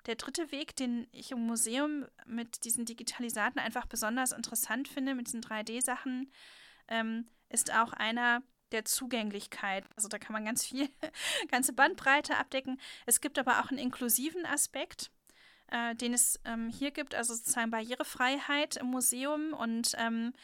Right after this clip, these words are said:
wenn ich so ein drei D, ähm, Digitalisat habe, kann ich davon einen Ausdruck machen. Ich kann es, ähm, zum zum Fühlen für Sehbeeinträchtigte hinstellen. Ich kann es vielleicht auch für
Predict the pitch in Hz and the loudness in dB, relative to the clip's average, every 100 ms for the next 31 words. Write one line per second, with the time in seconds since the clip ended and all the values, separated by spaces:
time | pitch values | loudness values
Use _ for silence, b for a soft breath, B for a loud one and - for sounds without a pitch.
0 | B B B 233 240 - - - 226 233 | B B B -2 2 2 2 2 0 0
1 | 233 220 220 233 240 240 - 233 226 226 | -2 -2 -2 -4 0 0 2 0 0 -2
2 | 226 233 233 233 - 240 220 214 214 - | -6 -8 -10 -8 -4 -2 0 0 -2 2
3 | 247 302 277 - 226 220 226 214 226 - | 4 4 2 0 -6 -2 -2 -2 -2 -4
4 | 202 - 277 339 - 330 - 269 269 277 | -6 -2 0 0 -2 -6 0 0 2 0
5 | 269 285 B B B 233 - 240 226 226 | 0 -4 B B B -14 -6 -2 0 2
6 | - - 226 220 220 - 233 214 208 214 | 2 0 -2 -2 -2 -2 0 -4 -4 -8
7 | b b b b - _ - 240 214 - | b b b b -20 _ -2 -2 -2 -2
8 | 294 277 269 262 - 226 220 - 214 262 | 0 2 2 0 -4 -4 -4 -2 0 0
9 | 269 - 233 254 - 240 - 240 - 233 | 0 2 2 0 -4 -8 -6 -8 -6 -2
10 | 247 254 - 233 226 220 226 - 226 220 | 0 0 0 -2 -2 -2 -4 -4 -2 0
11 | - 220 226 - 208 208 - - 226 214 | 0 -2 -2 -2 -2 -4 -6 -4 0 0